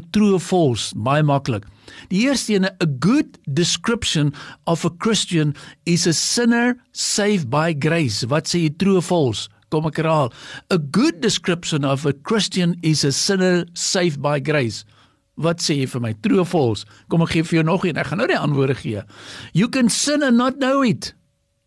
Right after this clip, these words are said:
Kom ek herhaal, "You can sin and not know it." True of false? Die derde ene, "It is normal for Christians to sin every day." True of false? Ek herhaal, "It is normal for Christians to sin every day." True of false?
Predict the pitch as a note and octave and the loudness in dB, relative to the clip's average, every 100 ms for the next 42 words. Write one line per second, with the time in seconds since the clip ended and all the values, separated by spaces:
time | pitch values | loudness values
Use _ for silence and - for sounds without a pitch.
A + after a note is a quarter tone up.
0 | _ - E3 F3 F3+ F#3+ F3 C#3+ A#3+ B3 | _ -6 -4 -2 0 2 2 2 2 2
1 | A3 - C4 C4 C4+ A3 G#3+ A3+ A3+ A3+ | 0 0 0 0 0 2 4 2 0 2
2 | G#3 D3 A3 A3+ A3 A#3 A3+ G3 - - | 2 0 0 2 2 2 2 2 0 -4
3 | - _ _ _ _ _ _ _ _ _ | -10 _ _ _ _ _ _ _ _ _
4 | _ _ - - - F3+ G#3+ C4+ C4 A#3 | _ _ -20 -14 -4 0 2 2 2 2
5 | F3 A#2+ - - - _ A#3 B3+ A3+ G#3+ | 2 0 -6 -20 -20 _ -2 2 2 4
6 | G3 A3+ D4+ D#4 D#4 C#4 - G#3+ G#3 G#3 | 4 4 2 2 0 -2 -2 -2 -2 0
7 | G#3+ F#3+ G3 E3 - C4+ A#3 F#3+ A#3+ A#3+ | 0 0 0 0 0 2 2 2 0 2
8 | A#3 F#3+ B3 F#3 A2+ - - A3 A3+ - | 2 2 2 2 0 -2 0 2 0 0
9 | C4 F#3+ A#2 - - _ _ - D3+ D#3+ | 2 2 0 -6 -12 _ _ -10 -4 0
10 | F3 G3 B2+ - - - - G#3+ A3 F#3 | 2 2 0 -4 -20 -14 -4 0 2 2
11 | F3 F3 A#3 C#4+ D4 D4 A#3+ - G3+ G3+ | 2 4 4 4 2 0 -4 0 0 0
12 | G#3 F3+ D#3 C#3+ - B3 A3 F3 G#3+ A#3+ | 0 0 0 0 0 2 2 0 0 0
13 | A#3+ A#3+ G#3 C3 - A3+ G#3+ A#3 A#3 E3 | 0 2 2 0 0 0 0 2 4 2
14 | A#2 - | 0 -8